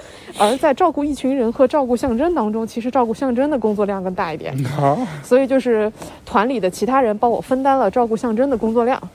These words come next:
Speaker 1: 啊，所以我就可以玩得比较开心。
Speaker 2: 啊？
Speaker 1: 嗯。
Speaker 2: <laughs> 你知道那个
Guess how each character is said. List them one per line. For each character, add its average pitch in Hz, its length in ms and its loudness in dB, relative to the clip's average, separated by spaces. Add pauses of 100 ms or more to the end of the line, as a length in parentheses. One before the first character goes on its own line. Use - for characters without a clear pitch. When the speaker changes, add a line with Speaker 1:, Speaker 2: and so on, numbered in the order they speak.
(260)
Speaker 1:
啊， 190 360 -6 (120)
所 196 200 -8
以 202 180 2
我 185 180 0
就 220 140 2
可 208 160 2
以 202 80 4
玩 175 240 2
得 190 80 -2
比 185 80 -10
较 165 140 -6
开 170 240 -10
心。 175 200 -12 (200)
Speaker 2:
啊？ 113 260 -10 (440)
Speaker 1:
嗯。 202 380 -2 (380)
Speaker 2:
<laughs> 196 240 -8 (560)
你 117 100 -8
知 120 100 -2
道 156 200 2
那 123 160 -8
个 110 400 -8